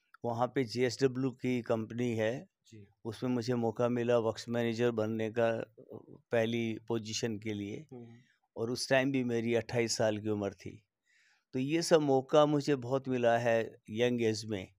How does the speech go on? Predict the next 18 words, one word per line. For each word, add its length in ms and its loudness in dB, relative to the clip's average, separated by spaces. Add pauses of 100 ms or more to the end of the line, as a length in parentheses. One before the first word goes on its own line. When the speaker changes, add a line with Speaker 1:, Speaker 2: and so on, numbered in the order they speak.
Speaker 2:
हम्म। 400 -10
Speaker 1:
एक 140 -4
तरह 140 0
से 280 -2
भगवान 480 0
की, 540 -2
मेरे 200 -2
ऊपर 260 2
आशीर्वाद 680 4
था 40 2
भगवान 460 0
का, 400 -8
Speaker 2:
हम्म। 240 -20 (160)
Speaker 1:
जो 80 -4
मुझे 240 0
मौका 300 -2
मिला। 380 -10
Speaker 2:
हम्म। 200 -20